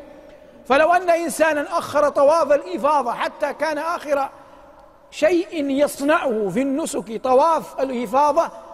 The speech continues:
أضحى هذا الطواف، إن بعده غادر مكة أصبح يندرج فيه طواف الوداع، ولا حاجة لأن يطوف الوداع.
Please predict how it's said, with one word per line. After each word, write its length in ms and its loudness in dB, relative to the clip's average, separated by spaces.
أضحى 300 2
هذا 320 4
الطواف، 480 2
إن 340 -6
بعده 440 0
غادر 420 2
مكة 520 -4
أصبح 480 0
يندرج 600 0
فيه 260 -4
طواف 560 0
الوداع، 500 2
ولا 200 2
حاجة 420 -2
لأن 200 -6
يطوف 380 -6
الوداع. 380 2